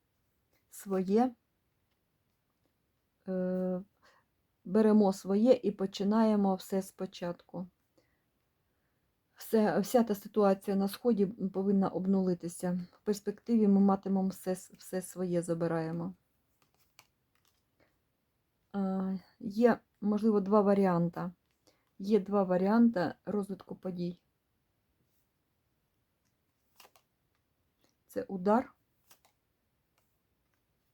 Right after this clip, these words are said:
а потім мир. Ось так. Удар болючий, смертельний, і потім тільки мир. Планується. Чи є сценарій, да?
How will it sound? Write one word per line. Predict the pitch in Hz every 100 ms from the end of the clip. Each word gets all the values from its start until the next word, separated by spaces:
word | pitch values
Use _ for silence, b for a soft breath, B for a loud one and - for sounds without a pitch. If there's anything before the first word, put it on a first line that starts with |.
| _ _ _ _ _ _
а | 180
потім | 208 214 185 170
мир. | 165 170 - _ _ _ _ _ _ _ _ _ _ _ _ _ _ _ _ _ _ _ _
Ось | 196 196
так. | 175 170 - _ _
Удар | 202 180 202 254 - -
болючий, | 180 190 202 214 220
смертельний, | - 180 175 180 196 214 214 - _ _
і | 185
потім | 208 202 185
тільки | 180 180 180
мир. | 175 165 - _ _ _ _ - - _ _
Планується. | 202 220 175 160 156 - -
Чи | -
є | 208 240
сценарій, | 233 - 226 262 269 156
да? | 160 190 247